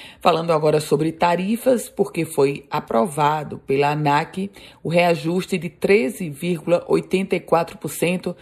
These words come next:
nas tarifas do Aeroporto Internacional de São Gonçalo do Amarante, tanto para o embarque doméstico quanto para o embarque internacional.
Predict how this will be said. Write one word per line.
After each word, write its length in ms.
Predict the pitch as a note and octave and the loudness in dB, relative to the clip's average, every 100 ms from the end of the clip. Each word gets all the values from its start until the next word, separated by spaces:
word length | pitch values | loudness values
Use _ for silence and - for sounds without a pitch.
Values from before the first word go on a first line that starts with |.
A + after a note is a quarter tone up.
| - - | -20 -12
nas 200 | - D3+ | -6 0
tarifas 720 | - E3 F#3+ G3 D3+ C#3 C3+ - - - - | 2 2 0 0 2 2 0 -12 -20 -20 -6
do 240 | D#3 E3+ | -2 4
Aeroporto 600 | E3 D#3 D#3 E3+ D#3+ - | 4 4 0 -2 -4 -2
Internacional 880 | G#3+ B3 G#3 F3 D#3+ - D#3 D#3 D#3+ | -2 2 0 0 -2 -2 -2 0 0
de 100 | E3+ | -2
São 320 | F3 - D#3+ D#3+ | -6 -2 -2 -2
Gonçalo 480 | D#3+ D#3 C#3+ C#3 | -6 -2 0 0
do 80 | C#3+ | 0
Amarante, 640 | C#3+ C#3 B2 A#2 A2 - A#2+ - - _ _ | -2 -2 -2 -4 -6 -10 -18 -20 -20 _ _
tanto 560 | E3 C#4 G3 C3+ B2 - _ _ _ _ _ _ _ _ - - | 2 4 4 0 -2 -10 _ _ _ _ _ _ _ _ -10 2
para 340 | D#3 D3 C#3+ | 2 2 -2
o 60 | D3+ | -4
embarque 500 | D3 C3+ C#3 - D3 | 0 0 0 -6 -2
doméstico 680 | D3 D3+ D3+ E3+ - A3+ - _ | 0 2 0 -2 -8 -12 -12 _
quanto 300 | - D#3+ D3+ | 0 0 0
para 240 | D3+ D#3 D#3 | -4 -2 -2
o 20 | |
embarque 560 | D#3 C#3+ B2+ - D#3 - | -2 -4 -4 -12 -18 -8
internacional. 1040 | F3+ E3 D#3 C#3+ C3+ C3 C#3 A2+ B1+ - | -6 -2 -4 -2 -4 -4 -4 -4 -6 -12